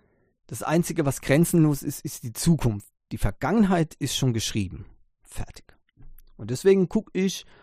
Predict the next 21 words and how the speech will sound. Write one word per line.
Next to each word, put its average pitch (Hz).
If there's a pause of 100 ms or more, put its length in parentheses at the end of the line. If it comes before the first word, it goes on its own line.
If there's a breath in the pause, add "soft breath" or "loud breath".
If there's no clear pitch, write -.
(240 soft breath)
positiv 196
ins 165
Jahr 139
zweitausendvierundzwanzig, 139 (580 soft breath)
äh, 117
nach 110
vorne 151
und -
hoffe, 185 (600 soft breath)
und -
das -
sind 127
die 104
Hoffnungen, 170
die 156
ich 143
habe, 135
ich -
hoffe, 147
dass - (320 soft breath)
die, 143